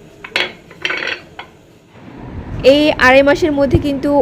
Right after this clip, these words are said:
অনেক রুটিনই চেঞ্জ হয়ে গিয়েছে। সবচেয়ে বড় চেঞ্জ যেটাতে এসেছে, সেটা হচ্ছে যে ঘুম। তাছাড়া লাস্ট পনেরো দিন ধরে আমার এমনিতেও রাতে ভালো মতো ঘুম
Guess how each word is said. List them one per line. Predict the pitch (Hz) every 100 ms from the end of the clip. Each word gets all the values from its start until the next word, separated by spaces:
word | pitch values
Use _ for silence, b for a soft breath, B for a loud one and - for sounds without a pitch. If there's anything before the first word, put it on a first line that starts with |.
| - 233
অনেক | 240 254 262
রুটিনই | 262 262 269 -
চেঞ্জ | 226 247
হয়ে | 277 226 202
গিয়েছে। | 202 196 214 294 508 - - - -
সবচেয়ে | 226 - 254 240 202
বড় | 226 233 240 -
চেঞ্জ | 262 269 240
যেটাতে | 226 220 214
এসেছে, | - 220 - 247 -
সেটা | 240 214 254
হচ্ছে | - - 240 208
যে | 214 214 -
ঘুম। | 262 226 466 - B B B B B -
তাছাড়া | 226 247 294 247 240 247 240 226
লাস্ট | 214 233 - -
পনেরো | 247 247 247 254
দিন | 269 269
ধরে | 311 311 226
আমার | 214 214 214 202
এমনিতেও | 233 233 226 240 240 214
রাতে | 202 - 220 202
ভালো | 233 220 220
মতো | 220 233 208
ঘুম | 262